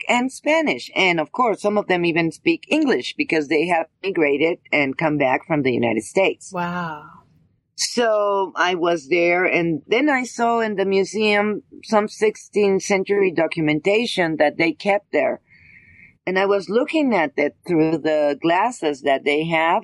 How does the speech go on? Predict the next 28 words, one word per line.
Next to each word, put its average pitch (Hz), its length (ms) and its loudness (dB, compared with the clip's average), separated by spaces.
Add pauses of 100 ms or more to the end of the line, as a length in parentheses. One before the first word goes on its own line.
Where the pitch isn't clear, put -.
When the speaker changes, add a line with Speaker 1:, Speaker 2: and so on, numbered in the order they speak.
Speaker 1:
and, 143 540 0
um, 139 380 0 (760)
you 190 100 0
know, 185 100 0
like 165 260 0
a 151 120 0
small 190 680 -2 (600)
furniture 214 600 0
with, 139 240 -2 (180)
where 156 260 -2
they 147 160 0
keep - 380 -4
them. 117 240 0 (220)
Speaker 2:
Mm-hmm. 214 240 -2 (160)
Speaker 1:
And 175 320 0
I 196 60 2
was 208 180 0
looking 240 260 0
at 170 180 0
this, 165 460 -2
uh, - 160 0 (320)
documentation, 160 840 0
and 165 200 -2
then 175 360 0 (680)
the, 151 420 0
the, 139 640 0
um, 117 680 -2 (720)
the 147 120 2